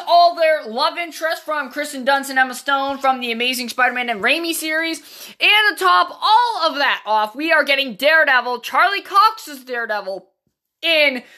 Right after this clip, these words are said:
Spider-Man three. This is a lot of big news, and this has been, like, rapid fire in the past few days.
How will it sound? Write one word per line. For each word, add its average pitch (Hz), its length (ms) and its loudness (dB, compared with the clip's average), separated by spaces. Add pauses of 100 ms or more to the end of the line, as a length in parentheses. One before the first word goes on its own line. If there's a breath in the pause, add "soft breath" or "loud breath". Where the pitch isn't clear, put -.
Spider-Man 285 760 0 (280 soft breath)
three. 302 600 -4 (720)
This 294 240 0
is 294 100 0
a 320 80 4
lot 330 600 2
of 277 180 -2
big 302 240 -8
news, 277 400 -10
and 294 480 -6
this 339 140 -2
has 320 120 -6
been, 320 140 2
like, 254 240 -4
rapid 277 400 0
fire 262 340 0
in 247 120 -6
the 233 60 -14
past 254 360 -2
few 233 160 -10
days. 262 420 -2